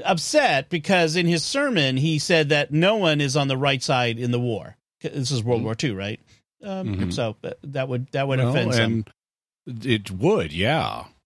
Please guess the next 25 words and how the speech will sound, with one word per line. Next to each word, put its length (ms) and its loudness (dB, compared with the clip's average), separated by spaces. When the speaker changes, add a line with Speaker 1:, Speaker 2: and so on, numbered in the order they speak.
Speaker 3:
Uh, 400 0
especially 480 0
if 100 -4
you're 80 -4
British 640 -2
and 400 -2
the 460 -2
Nazis 760 -4
have 260 -4
been 340 -4
doing, 560 -2
you 100 -4
know, 280 -2
all 240 -4
their 160 -2
kind 200 -4
of 140 -2
Battle 400 -4
of 100 -12
Brittany 600 -6
s-, 180 -10
behavior. 540 -2
Speaker 2:
Mm-hmm. 440 0
Speaker 1:
Right. 160 2
Speaker 3:
Um, 560 -2